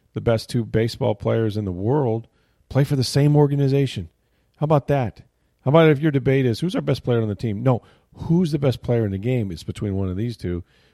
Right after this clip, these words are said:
with Mike Trout and Shohei Ohtani. And I give it the edge to Ohtani right now because he does so much, not just at the plate, but now on the mound. Um, just, I don't know when we're gonna see the, the, you know, his ilk again, but,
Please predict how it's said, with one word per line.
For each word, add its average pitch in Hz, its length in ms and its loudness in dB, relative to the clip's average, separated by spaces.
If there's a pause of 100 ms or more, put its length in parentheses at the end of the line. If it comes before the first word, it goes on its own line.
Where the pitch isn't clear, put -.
(120)
with 101 140 -2
Mike 101 200 -2
Trout 98 220 -2
and 87 100 -8
Shohei 87 400 -2
Ohtani. 113 380 -4 (540)
And 98 460 -2
I 101 140 -2
give 107 180 0
it 104 140 -4
the 92 160 -2
edge 101 200 -4
to 90 120 -2
Ohtani 107 360 -2
right 92 180 -4
now 107 200 -2
because 95 300 -4
he 90 80 -8
does 92 220 -4
so 113 200 -2
much, 101 380 -4
not 98 240 -8
just - 320 -4
at 92 140 -6
the - 80 -10
plate, 123 320 -4
but 85 120 -10
now 95 240 -4
on 87 120 -4
the 76 60 -8
mound. 98 480 -6 (580)
Um, 85 720 -6
just, - 220 -6 (180)
I 87 160 -12
don't 90 160 -4
know 90 60 -4
when 101 180 0
we're 104 140 0
gonna 87 120 -2
see 101 260 -4
the, 85 380 -8
the, 90 440 -8
you 92 140 -4
know, 78 180 -10 (180)
his 92 240 0
ilk 110 340 0
again, 95 540 -4
but, 90 240 -6